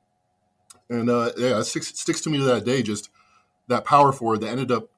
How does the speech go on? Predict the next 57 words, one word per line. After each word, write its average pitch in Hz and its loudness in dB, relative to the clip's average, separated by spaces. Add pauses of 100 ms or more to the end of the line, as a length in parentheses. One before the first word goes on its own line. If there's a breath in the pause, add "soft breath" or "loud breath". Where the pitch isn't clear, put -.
(140)
uh, 92 -2
played, 120 -2
played 131 -2
against 120 -2
him 113 -2
all 120 2
throughout 120 0
my 104 0
high 120 0
school 113 -6
years 104 -4 (360 soft breath)
that 110 -2
was 101 -6
guarding 131 4
me 104 0
full 113 -2
court. 123 2
I'm 104 -2
like, 107 -4
"Man, 123 0
I - -4
wish 123 -2
there 123 0
was 113 -2
two 151 -4
Kevins 120 -2 (140)
<laughs> - -20
that 120 -2
I, - 0
I 143 -2
could 135 -2
dribble 117 0
around 107 0 (300 loud breath)
rather 123 4
than 117 0
this 113 -2
one 117 0
guy." 110 4 (460 soft breath)
Uh, 98 0
it's 101 -6
a 107 -2
whole 127 2
different, 123 0
it's 110 -6
a 117 0
whole 135 0
different 127 0
animal. 107 -4
Uh, 92 -8 (300 soft breath)
as 110 -4
my 113 0
uncle 135 0
likes 110 -2
to 113 -6
say, 107 -4
"Live 104 -2
bullets." - -6